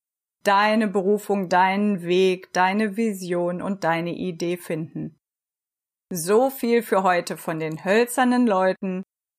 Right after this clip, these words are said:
Hab einen tollen vierten Advent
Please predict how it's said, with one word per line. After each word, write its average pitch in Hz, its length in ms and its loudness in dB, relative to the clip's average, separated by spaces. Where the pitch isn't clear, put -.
Hab 185 220 -2
einen 175 320 -2
tollen 262 480 2
vierten 220 500 0
Advent 180 680 -2